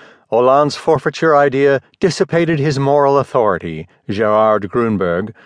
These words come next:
a leading historian of the socialists, said in the same newspaper.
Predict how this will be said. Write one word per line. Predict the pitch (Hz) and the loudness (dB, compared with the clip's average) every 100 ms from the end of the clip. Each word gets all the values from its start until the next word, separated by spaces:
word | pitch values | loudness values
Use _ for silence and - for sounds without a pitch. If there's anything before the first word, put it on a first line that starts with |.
| _ - | _ -8
a | 85 | -4
leading | 92 104 104 | -2 -2 -4
historian | 110 - 120 98 104 107 | -6 -2 0 2 0 -2
of | 107 | -4
the | |
socialists, | - 147 113 - 92 92 - - | -2 0 0 -2 -4 -4 -8 -12
said | - 123 127 | -2 2 2
in | 139 147 131 | 0 -4 -4
the | |
same | - 110 98 | -4 -4 -2
newspaper. | 101 107 - 85 - 82 92 | -2 -4 -6 -8 -8 -16 -16